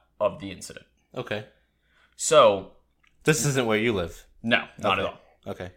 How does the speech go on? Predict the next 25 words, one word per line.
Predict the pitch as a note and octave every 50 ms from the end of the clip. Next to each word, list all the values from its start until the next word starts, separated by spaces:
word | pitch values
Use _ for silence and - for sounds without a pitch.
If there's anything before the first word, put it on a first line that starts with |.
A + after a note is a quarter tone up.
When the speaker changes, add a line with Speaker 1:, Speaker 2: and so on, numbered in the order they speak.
| _ _ _ _ _ _ _
Speaker 1:
We | _ A2+ B2+ C3+
used | D#3 D#3 -
to | D#3
go | C3 C#3+ C#3 C3+
to | A#2+ -
parties | - C3 A#2+ A2+ G2 G2 F#2+ F2+ F#2 - - -
at | - F#2+ F#2+ - _ _
their | - G#2+ G#2
house | G2 G#2+ G2 - - -
all | F2
the | F#2+ E2
time. | - - D#2 - - _ _ _ _ _ _ _ _ _ _ _ _ _ _ _ _ _ _
The | A2
man | A2 B2 C#3 D3+ D3
who | D3 D3+ D3+ C#3 C3 C3+ C3
owns | C3+ C#3+ C#3+ C#3+ C3+ - -
this | G2+ F#2+ - - - - - _ _ _
area, | - F#2+ F2+ F2 F2 F2 F2 G#2+ - - - - _ _ _ _
um, | - G2 F#2+ F#2 F2 F2 E2+ E2+ _ _
his | A2+ G#2+
name | A#2+ A#2+ G#2+
is | F2+ -
Fireball. | - - A2 F#2+ G2 F#2 F2 F#2 F#2 - - - _ _ _ _ _ _ _ _ _ _ _ _ _ _ _ -
Speaker 2:
Wow. | A2 G#2+ F#2+ - _ _ _ _ _ _ _ _ _ _ _
Speaker 1:
And | B2+ B2 A#2+ A#2 A2+